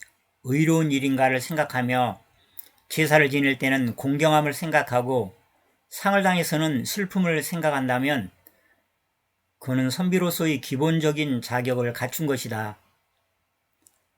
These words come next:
선비는 위태로운 일을 보면 목숨을 바치고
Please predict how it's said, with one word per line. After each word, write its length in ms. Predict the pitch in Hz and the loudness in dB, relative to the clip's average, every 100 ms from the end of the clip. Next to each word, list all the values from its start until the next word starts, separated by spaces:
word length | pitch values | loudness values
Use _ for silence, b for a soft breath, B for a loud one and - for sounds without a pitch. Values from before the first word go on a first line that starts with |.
| _ _ _ _ _ _ | _ _ _ _ _ _
선비는 600 | - 185 185 175 165 139 | 0 4 6 4 4 2
위태로운 560 | 151 151 175 165 160 | -2 0 4 4 4
일을 220 | 147 147 139 | 2 0 2
보면 480 | 131 139 135 107 - | 2 2 0 -2 -4
목숨을 500 | 123 - 170 160 143 | -4 -4 -2 0 2
바치고 760 | 120 - 123 131 131 98 - | 0 -2 -4 0 0 -2 -8